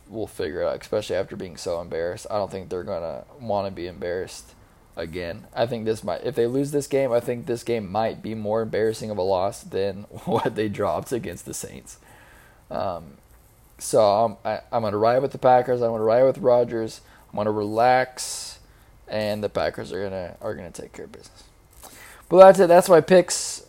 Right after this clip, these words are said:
for this upcoming week two in the N F L. Let's go ahead and review it. I got taking the Giants over the Washington football team, the Bengals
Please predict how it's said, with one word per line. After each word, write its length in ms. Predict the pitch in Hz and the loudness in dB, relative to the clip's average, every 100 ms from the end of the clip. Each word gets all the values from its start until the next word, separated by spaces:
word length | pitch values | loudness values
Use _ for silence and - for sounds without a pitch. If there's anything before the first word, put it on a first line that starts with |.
| - | -20
for 300 | - 156 147 | 2 6 6
this 560 | 156 160 156 - - - - - - | 8 6 6 0 -4 -10 -20 -20 4
upcoming 440 | 139 139 156 151 143 | 6 6 4 4 0
week 180 | 143 | 0
two 380 | - 165 160 151 - | 2 4 4 2 -6
in 120 | 143 139 | -4 -2
the 80 | |
N 80 | 139 | 0
F 140 | 139 143 | 4 10
L. 160 | 143 | 10
Let's 200 | 135 135 | 10 4
go 140 | - 139 | 4 4
ahead 100 | 131 | 4
and 80 | |
review 300 | 127 127 143 | -2 2 4
it. 180 | 143 - - _ - - - _ - - | 4 2 -8 _ -20 -20 -20 _ -16 -6
I 80 | - | 2
got 280 | 107 - - | 4 2 2
taking 280 | 143 135 127 | 2 2 -2
the 60 | |
Giants 640 | 127 151 160 156 127 - - | 2 8 8 8 4 -4 2
over 160 | 131 | 4
the 60 | 127 | 6
Washington 480 | 123 123 120 - 120 | 6 4 2 -8 -6
football 320 | 135 120 113 | -4 0 0
team, 280 | 110 110 95 | -2 -8 -6
the 80 | 113 | -6
Bengals 760 | 147 143 156 135 117 110 - | 0 2 2 -2 -2 -4 -12